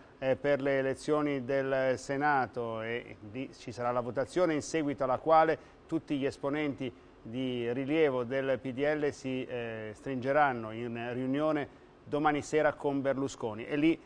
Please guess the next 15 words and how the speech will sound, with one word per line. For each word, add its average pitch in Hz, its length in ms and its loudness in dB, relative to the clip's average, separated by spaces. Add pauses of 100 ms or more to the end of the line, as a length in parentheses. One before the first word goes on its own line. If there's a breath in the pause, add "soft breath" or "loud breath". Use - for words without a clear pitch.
(140 loud breath)
sarà 135 300 0
probabilmente 139 560 0
l'ora 131 360 2
delle, 123 600 -2
eh, 120 300 -4
decisioni. 120 800 -4 (520 loud breath)
Eh, 117 440 -6
questo 156 340 2
è 139 80 4
quello 135 500 2
che 127 520 0
è - 20 -2
successo 117 960 -4
e 107 400 -10
evidentemente, 120 840 -6